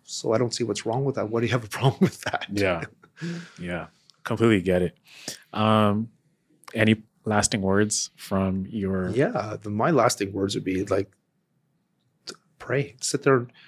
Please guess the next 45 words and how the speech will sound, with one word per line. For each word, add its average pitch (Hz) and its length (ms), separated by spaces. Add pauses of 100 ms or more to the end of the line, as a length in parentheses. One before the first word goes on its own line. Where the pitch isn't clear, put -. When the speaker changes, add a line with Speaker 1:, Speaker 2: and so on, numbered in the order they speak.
(180)
Speaker 1:
find 117 240
out 131 60
what 120 140
your 120 100
path - 280
is 110 140
with 107 100
God. 123 280
Don't 135 260
listen - 220
to - 120
somebody 113 380
else 123 220
says, 120 340 (460)
pray 123 100
directly 107 440
to - 100
God, 110 320
to - 80
Jesus, 127 400
and 101 200
say, 110 280
like, 101 320 (320)
"Listen, - 400
like, 104 240 (260)
what 123 260
do - 80
you, - 80
what 127 200
is 127 180
your 127 100
path - 400
for 110 100
me?" 98 140
Because 107 460 (480)
somebody 135 320
on 123 40
this 120 140
earth 110 260
can't 104 220
tell 95 220
it 98 60
to - 120
you. 95 100
Like, 95 220